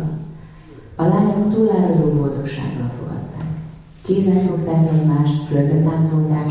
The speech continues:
őt, s tovább énekeltek dicsőségéről.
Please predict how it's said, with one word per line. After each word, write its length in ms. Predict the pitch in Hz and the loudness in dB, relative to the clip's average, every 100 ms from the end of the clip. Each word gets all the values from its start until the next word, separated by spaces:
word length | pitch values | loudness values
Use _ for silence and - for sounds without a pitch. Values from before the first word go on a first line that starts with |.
| 151 | -4
őt, 200 | 151 147 - - - | -4 -6 -8 -14 -18
s 100 | - | -12
tovább 380 | - 214 208 175 | -2 0 2 2
énekeltek 680 | 151 147 139 127 147 139 139 | 2 2 0 -2 -4 -6 -6
dicsőségéről. 960 | 135 - - - 160 160 - 160 160 | -8 -8 -10 -8 -8 -8 -6 -6 -6